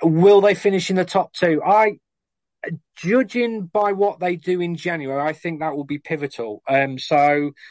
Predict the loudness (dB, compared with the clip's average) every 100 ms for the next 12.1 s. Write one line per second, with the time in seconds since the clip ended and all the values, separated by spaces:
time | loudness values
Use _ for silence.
0 | -20 _ _ _ -4 -2 -4 -2 -2 -2
1 | -2 -2 0 0 -2 -6 _ _ -6 -6
2 | -4 -6 -4 -4 -4 -4 -8 -10 -6 -4
3 | -6 -6 -4 -2 -2 -6 -10 _ _ _
4 | _ -4 -2 -2 -4 -2 -2 -2 -6 -12
5 | -6 -2 -2 -2 -4 -4 -8 -8 -4 -2
6 | -2 -4 -6 -6 -6 -6 -6 -6 -8 -10
7 | -8 -2 0 0 -2 -6 -2 -2 -2 -6
8 | -8 -8 -4 -4 -6 -12 -6 -4 -2 -2
9 | -2 -2 -2 -4 -4 -8 _ -8 -6 -6
10 | -6 -4 -4 -4 -4 -6 -10 -6 -4 -2
11 | -4 -4 -4 -6 -8 -4 -4 -2 -2 -4
12 | -6